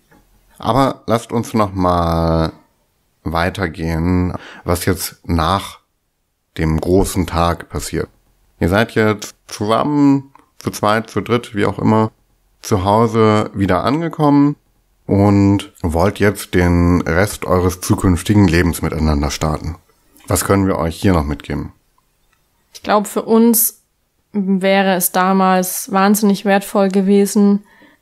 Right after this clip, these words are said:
Speaker 2: wenn uns jemand gesagt hätte, „Leute, Carlos ist nicht dankbar, dass er hier ist.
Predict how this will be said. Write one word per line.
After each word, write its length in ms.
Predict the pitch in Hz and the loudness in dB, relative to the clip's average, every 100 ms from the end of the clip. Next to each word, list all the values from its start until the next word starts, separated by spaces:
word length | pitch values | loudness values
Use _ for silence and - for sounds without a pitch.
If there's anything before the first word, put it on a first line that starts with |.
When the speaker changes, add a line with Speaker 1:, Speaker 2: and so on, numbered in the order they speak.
| - | 0
Speaker 2:
wenn 140 | 202 | 2
uns 120 | 196 | 2
jemand 280 | 208 202 190 | 2 2 2
gesagt 440 | 180 180 180 202 220 | -2 -2 -2 -2 -6
hätte, 400 | 208 208 214 214 - _ _ | -2 0 0 -4 -12 _ _
„Leute, 540 | - 175 196 208 202 214 - - | -2 0 2 2 2 0 -6 -12
Carlos 440 | - 190 202 202 | -2 0 2 -2
ist 300 | - 190 - | -4 -6 -2
nicht 400 | 196 208 208 - | 2 2 0 -4
dankbar, 480 | 185 185 190 196 185 | -2 -2 -2 0 0
dass 240 | 180 180 190 | 0 -4 -4
er 120 | 180 | -4
hier 340 | 165 175 170 | -2 -2 -2
ist. 400 | 165 165 - - | -6 -8 -8 -12